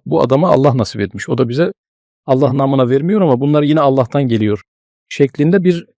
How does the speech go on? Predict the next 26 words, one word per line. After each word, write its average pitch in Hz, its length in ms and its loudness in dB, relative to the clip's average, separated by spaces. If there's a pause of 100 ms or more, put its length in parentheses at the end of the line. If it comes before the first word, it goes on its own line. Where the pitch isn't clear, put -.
(260)
tefekkür 151 440 0
yaparak 156 400 2
alınız 143 480 0 (220)
diyordu. 117 520 2
Dolayısıyla 196 540 0
bu 185 200 0
hediyelerde 151 720 2 (840)
ve 151 320 2
manevi 156 520 2
hediye 147 320 2
olan 135 320 2
bu 135 80 0
ziyaretlerde, 123 720 0
bu 127 140 -6
hürmetler, 131 480 -2
ilgi 127 320 -2
alakalarda 123 760 0 (800)
bu 165 240 -2
ayarı 147 240 2
tutturamayan 147 580 2
insanlar 120 560 0
Üstad 160 300 -4
Hazretlerine 123 640 0 (600)
büyük 139 300 0
bir 123 100 2
eziyet 131 500 0